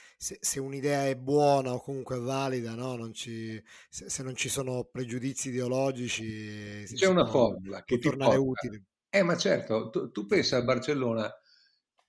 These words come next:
Speaker 2: che gran parte, a-, al di là della qualità dei suoi interpreti fenomenali, visto che parlavamo di Barcellona prima,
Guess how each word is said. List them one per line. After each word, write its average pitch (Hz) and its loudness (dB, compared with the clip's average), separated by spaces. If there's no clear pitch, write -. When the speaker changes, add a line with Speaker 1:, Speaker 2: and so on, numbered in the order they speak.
Speaker 2:
che 135 0
gran 147 6
parte, 165 8
a-, - -2
al 92 -2
di 92 -4
là 95 0
della 98 -2
qualità 95 -2
dei 95 -6
suoi 98 -4
interpreti 95 -6
fenomenali, 92 -6
visto 90 -8
che 87 -6
parlavamo 95 -4
di 95 -10
Barcellona 101 -8
prima, 90 -10